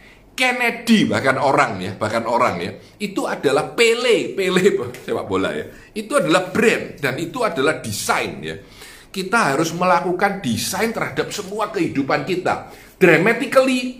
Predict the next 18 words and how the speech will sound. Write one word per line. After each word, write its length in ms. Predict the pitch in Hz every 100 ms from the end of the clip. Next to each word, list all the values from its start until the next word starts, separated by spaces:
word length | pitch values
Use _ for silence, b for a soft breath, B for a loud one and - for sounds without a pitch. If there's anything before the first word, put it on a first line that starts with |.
| -
alter 640 | 226 214 240 240 233 -
perspective, 800 | 208 190 - 202 185 185 123 -
mem-, 240 | 143 143
merubah 800 | 143 - 202 202 - 208 - -
sudut 400 | - 233 156 139
pandang 320 | 160 151 127 127
kita 320 | 143 202 196
tentang 400 | 160 151 185 185
sebuah 400 | 151 120 139 151
kehidupan. 800 | 147 110 139 151 135 - - -
Bahkan 760 | 135 113 - 214 - - - 165
dia 80 | 156
bilang, 360 | 143 160 160 170
"Banyaklah 480 | 156 190 - 269
bermimpi, 640 | 175 160 247 285 - 220 131
banyaklah 480 | 139 151 202 277 170
bermimpi," 800 | 147 202 262 - 123 104 87
ya. 80 | 117